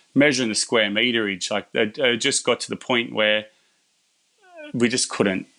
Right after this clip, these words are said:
work out what was going on. And then, you know, you had that week of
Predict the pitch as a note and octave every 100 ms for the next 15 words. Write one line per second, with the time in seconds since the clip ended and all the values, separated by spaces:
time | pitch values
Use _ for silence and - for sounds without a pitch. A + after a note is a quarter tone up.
0 | E3 D3+ G2+ G2 - F#2+ F#2+ G#2+ G#2+ G2+
1 | F#2+ F#2 F#2 F2+ F#2 - D3 D3 C#3+ C3+
2 | A#2 G#2+ A2+ G#2+ A2+ G#2+ G2 - G2+ G2+
3 | - G2 F#2+ F#2 -